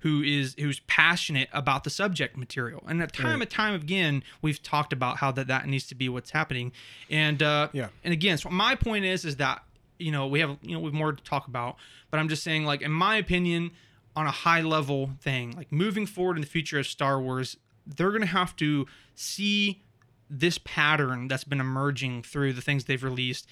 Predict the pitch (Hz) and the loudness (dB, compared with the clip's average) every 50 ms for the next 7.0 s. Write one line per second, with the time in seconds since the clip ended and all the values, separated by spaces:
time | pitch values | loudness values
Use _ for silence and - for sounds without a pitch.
0 | - - - - 143 156 160 180 175 170 160 147 165 160 180 180 - 175 151 135 | -20 -14 -6 -2 0 2 4 4 4 4 4 4 4 2 2 2 2 2 0 2
1 | 143 139 139 135 135 127 131 131 - - - - - - - - - - 135 131 | 2 2 2 2 2 0 0 -2 -2 -4 -8 -20 -20 -20 -20 -16 -8 -4 -2 0
2 | 127 127 127 156 180 190 214 196 180 180 175 - - 147 139 131 135 160 170 156 | 0 0 0 0 2 2 2 4 4 4 4 4 2 2 2 2 2 0 -2 0
3 | - - 143 139 - - 147 143 151 147 135 120 131 131 135 151 160 151 - - | 0 0 -2 -2 -2 0 2 4 4 4 2 2 0 0 0 0 0 0 -2 -4
4 | - - 160 165 165 160 147 - - 202 185 - - - 175 170 160 127 120 113 | -2 -2 0 0 0 -2 -4 -2 -2 -2 -2 -2 -2 0 2 2 2 2 0 -4
5 | 104 117 - - - 147 - - 151 147 147 139 123 123 113 110 - - - - | -8 -10 -6 -4 -4 -4 -2 0 2 2 2 2 2 -2 -6 -6 -6 -10 -12 -14
6 | - - - - - _ _ - 156 147 139 135 135 - - 147 143 143 143 139 | -16 -20 -20 -20 -20 _ _ -4 0 0 2 2 0 0 0 0 0 2 2 0